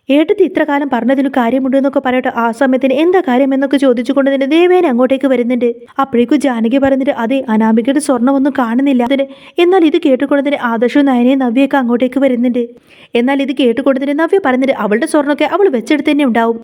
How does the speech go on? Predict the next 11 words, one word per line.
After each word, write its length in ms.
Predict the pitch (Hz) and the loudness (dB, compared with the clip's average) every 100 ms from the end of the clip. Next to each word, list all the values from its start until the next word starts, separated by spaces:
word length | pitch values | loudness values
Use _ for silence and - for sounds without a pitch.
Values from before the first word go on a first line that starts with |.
| _ - | _ 0
ഇനി 140 | 381 | 2
അവിടെ 220 | 392 277 320 | 2 2 0
ഇല്ലെങ്കിൽ 280 | 285 302 311 | 0 -2 -2
തന്നെ 120 | 302 | 0
അവൾ 240 | 330 392 311 | 0 0 0
തന്നെ 120 | 277 | -2
മറ്റെവിടെയെങ്കിലും 600 | 285 254 302 294 285 294 | -4 -2 0 0 2 0
മാറ്റി 260 | 269 247 302 | 0 0 0
വെച്ചിട്ടുണ്ടാവും, 420 | 285 - 262 247 | 0 0 -2 0
എന്നിട്ട് 240 | 226 226 262 | 0 0 0
മറ്റുള്ളവരെയൊക്കെ 640 | 277 269 294 269 277 | -2 0 0 0 0